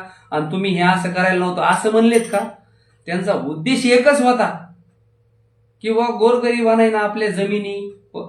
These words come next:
ऋण वगैरे काढायचं नाही, लग्न करायचं नाही, साध्या पद्धतीने, म्हणजे जसं, जशी आपली ऐपत आहे त्या पद्धतीने करायचं, ऐपतीच्या पलीकडे करायचं नाही, हे बाबाचं सांगणं होतं. आणि त्याचा उगाच काहीतरी हे केला. आणि बाबाला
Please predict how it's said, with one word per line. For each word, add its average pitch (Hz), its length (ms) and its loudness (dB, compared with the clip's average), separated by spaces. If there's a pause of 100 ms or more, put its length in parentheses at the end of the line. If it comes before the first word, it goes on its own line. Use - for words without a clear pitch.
(400)
ऋण 208 280 0
वगैरे 196 300 -2
काढायचं 185 460 -2
नाही, 190 200 -4
लग्न 180 220 -4
करायचं 156 400 -4
नाही, 151 120 -6 (280)
साध्या 262 280 2
पद्धतीने, 175 500 -6 (200)
म्हणजे 208 220 0
जसं, 220 300 2 (840)
जशी 214 220 4
आपली 240 260 4
ऐपत 226 340 4
आहे 190 180 -4
त्या 220 140 2
पद्धतीने 196 460 -2
करायचं, 160 400 -4 (1300)
ऐपतीच्या 240 540 -2
पलीकडे 226 400 0
करायचं 190 340 -2
नाही, 160 120 -2
हे 247 140 -2
बाबाचं 247 420 0
सांगणं 233 300 2
होतं. 214 200 0
आणि 202 120 -6
त्याचा 220 220 0
उगाच 226 400 -2 (280)
काहीतरी 214 340 0
हे 175 220 0
केला. 143 160 -2 (260)
आणि 196 120 -2
बाबाला 247 460 4